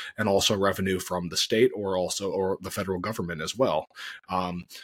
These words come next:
so if a hospital didn't have, uh, air conditioning, um, Medicare or Medicaid could say, "We're not gonna pay for care for this, um, for a patient to go to this facility because they're not gonna be treated appropriately."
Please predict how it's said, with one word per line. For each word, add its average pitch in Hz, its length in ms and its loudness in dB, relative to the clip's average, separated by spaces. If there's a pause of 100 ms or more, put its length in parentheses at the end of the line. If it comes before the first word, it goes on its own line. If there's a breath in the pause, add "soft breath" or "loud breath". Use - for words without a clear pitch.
(100)
so 104 320 2
if 101 260 0
a 92 100 -6
hospital 120 460 2
didn't 101 260 0
have, 95 460 0
uh, 92 160 -2
air 110 160 2
conditioning, 87 760 0 (240)
um, 85 500 2 (160)
Medicare 107 440 2
or 101 40 4
Medicaid 95 600 2
could 95 200 -2
say, 92 300 2
"We're 104 320 -2
not 113 160 0
gonna 104 160 2
pay 110 360 2
for 95 500 0
care 120 420 4
for 92 200 -6
this, 90 380 2 (100)
um, 87 560 -2
for 95 320 2
a 87 60 2
patient 98 400 2
to 92 80 -6
go 95 140 2
to 92 40 0
this 90 160 0
facility 92 640 2 (340 loud breath)
because 90 360 2
they're 92 100 0
not 92 180 0
gonna 92 140 0
be 90 140 -2
treated 98 280 0
appropriately." 80 680 0